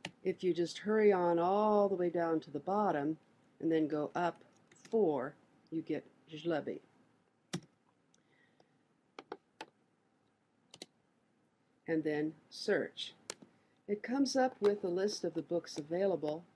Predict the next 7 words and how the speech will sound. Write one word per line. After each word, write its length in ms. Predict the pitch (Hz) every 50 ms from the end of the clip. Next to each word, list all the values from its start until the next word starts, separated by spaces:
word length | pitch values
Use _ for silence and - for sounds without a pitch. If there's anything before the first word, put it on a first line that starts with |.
| -
There 160 | 175 170 - -
are 160 | 160 160 156 _ -
thirty-seven. 760 | 190 180 175 175 175 - - - 175 165 160 160 175 180 190 - _ _ _ _ _ _ _ _ -
I 100 | 180 180
recommend 680 | 175 180 185 180 - 175 170 175 175 175 170 170 160 - -
that 260 | 165 160 160 147 - - _ -
if 100 | 160 165